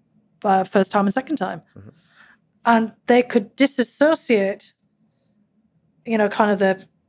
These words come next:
Speaker 1: all of the kind of features of Donald Trump that drives other people nuts from, you know, what they thought that in actual fact he could achieve in terms of,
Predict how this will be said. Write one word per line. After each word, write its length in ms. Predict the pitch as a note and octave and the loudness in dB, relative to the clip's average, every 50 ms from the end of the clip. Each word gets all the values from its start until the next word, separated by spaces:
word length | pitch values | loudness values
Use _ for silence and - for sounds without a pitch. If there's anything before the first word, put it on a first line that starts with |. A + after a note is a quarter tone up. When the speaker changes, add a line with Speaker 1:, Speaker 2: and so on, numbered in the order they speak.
| _ _ _ _ | _ _ _ _
Speaker 1:
all 240 | - A#3 A3+ A3+ A3 | 0 2 4 4 4
of 80 | G#3 G3 | 2 2
the 80 | G3 | 0
kind 180 | G3 - A3 G3+ | 0 0 -2 -2
of 60 | F#3+ | -2
features 520 | - - A3+ A3+ A3 - G#3 G3+ F#3+ G3 G3 | -4 -6 -8 -8 -4 -2 -2 -2 -2 -2 -4
of 260 | F#3+ F#3+ G3 G3+ G3 | -4 -4 -4 -4 -2
Donald 260 | G#3+ G3 G3 G3 F#3 | -2 0 0 -2 -6
Trump 300 | - - G3+ F#3+ F#3+ - | -6 -6 -6 -6 -6 -8
that 220 | G#3 G3 - _ | -10 -10 -10 _
drives 260 | - G3+ F#3+ F#3 F#3+ F#3+ | 0 0 0 2 0 -2
other 120 | F#3 F#3+ | -6 -8
people 340 | - - G#3 G#3 G3+ F3+ F3+ | -6 -6 -6 -4 -4 -4 0
nuts 360 | G3+ B3+ C4 B3 - - - | 2 2 2 2 -2 -6 -6
from, 340 | - - G#3 G3+ F#3+ F#3+ - - _ _ _ _ - | -2 0 2 2 0 -2 -8 -14 _ _ _ _ -6
you 80 | A3+ | -2
know, 100 | G#3 G3+ | 0 0
what 280 | F#3+ G3 A3 B3+ - G3 | 2 2 0 0 0 2
they 160 | G#3+ G#3 G3+ | 2 2 2
thought 400 | G#3 - G#3+ G#3 G#3 G#3 G#3 - | 2 2 2 2 4 2 0 -4
that 100 | - G3+ | -4 -4
in 160 | G3 F#3+ F#3 | -2 -2 -2
actual 380 | F#3+ G3 - - - G3 F#3 F#3 | -4 -6 -8 -10 -10 -10 -10 -8
fact 320 | - - F#3+ G3 - - | -6 -6 -6 -6 -8 -8
he 100 | - G3 | -8 -6
could 160 | - - F#3+ F#3+ | -4 -4 -4 -4
achieve 460 | F#3 - - - A3 G#3+ G#3 F#3+ F3+ | -4 -4 0 0 2 2 2 0 -2
in 120 | F3+ F3+ | -4 -6
terms 360 | - - F#3+ F#3 F#3 F#3 - | -4 -2 -2 -2 -2 -4 -4
of, 200 | F#3 F3 F3 - | -6 -6 -6 -10